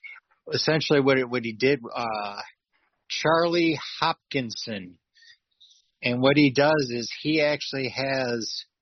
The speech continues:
Liam Neeson and Natalie Portman, um, Ewan McGregor,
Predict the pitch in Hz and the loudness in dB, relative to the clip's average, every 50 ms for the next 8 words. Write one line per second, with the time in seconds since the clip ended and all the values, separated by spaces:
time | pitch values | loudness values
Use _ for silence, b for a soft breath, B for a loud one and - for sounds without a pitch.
0 | _ _ _ _ _ _ _ - 113 120 143 151 160 160 151 143 139 139 143 143 | _ _ _ _ _ _ _ -4 0 2 4 4 4 2 2 2 2 2 2 0
1 | 135 - - 139 143 135 135 131 131 131 131 131 131 117 - _ _ _ _ _ | 0 -2 -2 -2 0 2 2 2 0 0 -2 -4 -6 -8 -10 _ _ _ _ _
2 | _ _ _ _ - 120 120 117 113 110 110 107 107 107 107 104 104 110 113 123 | _ _ _ _ -6 -4 -4 -4 -4 -4 -6 -6 -6 -8 -8 -8 -6 -2 0 2
3 | 135 139 143 143 143 143 139 123 - - - 139 139 135 - - 123 127 131 131 | 2 4 4 4 6 6 4 4 0 0 2 2 2 2 0 -2 -2 -2 0 0
4 | 127 131 127 127 127 127 127 127 123 - _ _ _ _ _ _ _ _ _ _ | 0 -2 -2 -4 -4 -4 -4 -6 -8 -10 _ _ _ _ _ _ _ _ _ _
5 | _ _ _ _ _ _ _ _ _ _ _ _ _ 110 107 101 95 98 95 95 | _ _ _ _ _ _ _ _ _ _ _ _ _ -6 -4 -4 -4 -4 -6 -8
6 | 95 92 _ _ _ _ _ _ - _ _ _ - 135 143 151 151 147 143 139 | -12 -18 _ _ _ _ _ _ -20 _ _ _ 0 2 2 4 4 2 2 0
7 | 135 - 123 123 120 139 139 127 123 131 131 131 127 127 123 | 0 0 0 2 4 2 2 4 4 2 4 4 2 0 -2